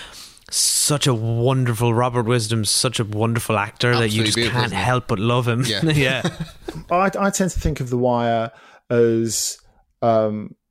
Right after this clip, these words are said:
Speaker 3: as, as brutal, as stark, as, uh, uh, about, about realism rather than idealism.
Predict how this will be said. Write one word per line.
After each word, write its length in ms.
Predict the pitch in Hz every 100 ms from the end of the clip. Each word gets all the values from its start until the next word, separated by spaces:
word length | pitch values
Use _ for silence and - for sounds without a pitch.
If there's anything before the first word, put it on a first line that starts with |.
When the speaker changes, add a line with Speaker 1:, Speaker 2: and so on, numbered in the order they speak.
| _ _ _ _ _
Speaker 3:
as, 160 | 120 110 -
as 120 | 107
brutal, 720 | - 131 135 127 147 151 180 _ _ _ _ _
as 220 | 190 120 101
stark, 920 | - - - 131 113 123 208 - - _ _ _ _ _ _ _ _ -
as, 460 | 123 123 120 117 _
uh, 180 | 135 123 -
uh, 80 | 139 -
about, 460 | 127 147 135 131 - - - - - _ _ _ _ _ _ _ -
about 300 | - 151 147
realism 600 | 131 143 147 147 160 170 165 _ _ _
rather 320 | 127 127 127 120
than 220 | 120 127
idealism. 840 | 131 127 117 117 107 104 107 113 110